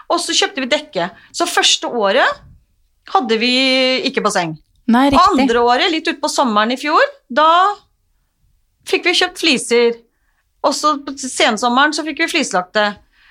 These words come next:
Speaker 1: Så, så det, det er, men det har gått raskere her enn det vi trodde.
Speaker 2: Ja,
Speaker 1: Det
Speaker 2: riktig.
Speaker 1: har det. Men, eh, for vi trodde ikke vi skulle få det ferdig i fjor heller.
Speaker 2: Nei.
Speaker 1: Så det kommer litt an på, eh, det kunne vi ikke planlegge, men det er, du gleder deg jo veldig over det da når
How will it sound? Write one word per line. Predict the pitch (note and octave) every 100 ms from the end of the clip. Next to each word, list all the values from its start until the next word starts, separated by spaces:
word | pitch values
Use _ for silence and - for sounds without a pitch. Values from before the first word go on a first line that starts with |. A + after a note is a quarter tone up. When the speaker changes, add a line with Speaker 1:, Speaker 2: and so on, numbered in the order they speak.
| _
Speaker 1:
Så, | - D#4+ - -
så | D#4+
det, | C4+ D#4 B3
det | A#3+ D4
er, | D4 C#4+ B3
men | B3+ D4+ D4
det |
har | D4 D4
gått | F4+ F4+
raskere | F4 - - B3+ C#4
her | A#3+ A3 B3+
enn | A#3
det | A#3
vi | C4
trodde. | C#4+ G3+ D#4 C#4+ - _
Speaker 2:
Ja, | A3+ A#3 A#3+
Speaker 1:
Det |
Speaker 2:
riktig. | C4+ C4
Speaker 1:
har | G#3 F#3+
det. | B3 G#3+ - -
Men, | B3 C4 C#4 C#4
eh, | C#4 C#4 C#4 C#4 - - - _
for | C#4+
vi | C#4+
trodde | D4 C#4 G#3
ikke | G#3
vi | A#3
skulle | C#4 C4
få | D#4
det | F4+
ferdig | C4 G#3+
i | A#3
fjor | A#3+ A#3
heller. | G#3+ C#4+ D4 -
Speaker 2:
Nei. | A3+ A#3 C4
Speaker 1:
Så | - - C#4+
det | C#4+ D#4
kommer | B3+ G#3+ B3 C4+
litt | B3+ B3+
an | G3+ F#3+
på, | - B3+ B3+ B3+ B3 B3 B3 A3+ _ _ _ _ _ _ _ - _ _
eh, | A3+ C4 B3+
det | C#4
kunne | F#4+ B3
vi |
ikke | A3 -
planlegge, | C4 F#3 G#3+
men | C4+
det | D#4
er, | D4
du | B3+ C#4+
gleder | E4 C4+ G#3+
deg | A#3+
jo | C#4+
veldig | D4 A3 C4
over | A#3+ G#3 A3+
det | C4 B3
da | A3+ B3
når | A#3 A#3